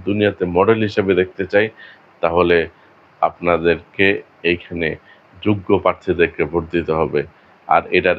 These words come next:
এফেক্ট সারা দেশের মধ্যে পড়বে ইনশাআল্লাহ। আশা করি,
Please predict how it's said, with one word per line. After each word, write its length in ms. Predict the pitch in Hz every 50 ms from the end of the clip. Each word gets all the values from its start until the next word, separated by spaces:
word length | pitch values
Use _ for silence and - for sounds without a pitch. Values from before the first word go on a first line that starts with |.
| - -
এফেক্ট 400 | 104 101 - - 135 135 - -
সারা 360 | - - - 101 95 92 92
দেশের 340 | 82 80 85 85 - 90 85
মধ্যে 320 | 85 85 80 78 - 85 73 -
পড়বে 360 | 82 80 73 73 76 69 73 _ _ -
ইনশাআল্লাহ। 720 | - 90 82 80 - - 85 73 71 82 78 73 71 73 71 - _ _ _ _ _ _ -
আশা 260 | - - 92 - 98
করি, 340 | 90 87 90 87 87 85 80